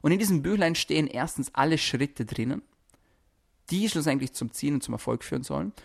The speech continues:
Und zweitens findet ihr darin eine Lebensmittelliste mit Essen, das ihr konsumieren dürft während dieses Programms und Lebensmittel, die ihr meiden solltet während dieses Programms. Also sehr, sehr, sehr, sehr hilfreich.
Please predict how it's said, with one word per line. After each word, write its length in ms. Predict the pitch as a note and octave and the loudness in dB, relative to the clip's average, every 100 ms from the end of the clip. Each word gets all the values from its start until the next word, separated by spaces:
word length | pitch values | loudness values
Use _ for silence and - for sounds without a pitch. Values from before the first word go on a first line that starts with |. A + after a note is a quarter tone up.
| - - | -18 -4
Und 140 | B2+ | 0
zweitens 600 | C3 D3 F3 G#3 G3+ - | 4 4 4 0 0 -2
findet 260 | - D3 C#3+ | 0 0 0
ihr 100 | C3 | 0
darin 240 | A#2+ C3 | 2 0
eine 160 | C3+ A2 | 0 0
Lebensmittelliste 960 | A2+ D3+ - C3 - A#2+ - - A#2+ - - - | 0 -2 -2 -4 -2 -4 -4 -6 -6 -6 -16 -6
mit 260 | A#2+ A2 - | -2 -2 -2
Essen, 400 | - D3+ - C#3+ | 0 2 2 0
das 200 | B2 B2 | 0 -2
ihr 140 | - A#2 | 0 0
konsumieren 580 | - A#2 A2+ C3+ F3 C3+ | 2 2 2 4 4 2
dürft 320 | D3 F#3+ A2+ | 0 0 0
während 240 | A#2+ D3 | 0 0
dieses 200 | D#3 D#3 | -2 -6
Programms 460 | - - C#3+ F#3+ - - - - | -8 -6 -4 -6 -8 -16 -20 2
und 140 | F#3 | 8
Lebensmittel, 500 | F3+ F#3 E3+ E3+ - | 8 8 2 -4 -8
die 120 | D3 | 0
ihr 100 | F#3 | 2
meiden 560 | F#3 E3 B2+ B2+ A#2 G#2+ | 2 4 6 6 4 4
solltet 500 | - - - - - | 2 -2 -4 -8 -6
während 320 | G#2+ - A2 | -6 -6 -8
dieses 220 | - A2 | -10 -12
Programms. 600 | - - - - - - _ | -12 -12 -12 -12 -14 -16 _
Also 220 | G#2+ A2+ | -8 -4
sehr, 460 | A2 - A#2+ B2 B2 | 0 4 6 6 6
sehr, 240 | A2+ A2 | 2 -2
sehr, 220 | - - | -2 -6
sehr 120 | - | -6
hilfreich. 400 | B2 C#3+ - - | -6 -4 -4 -4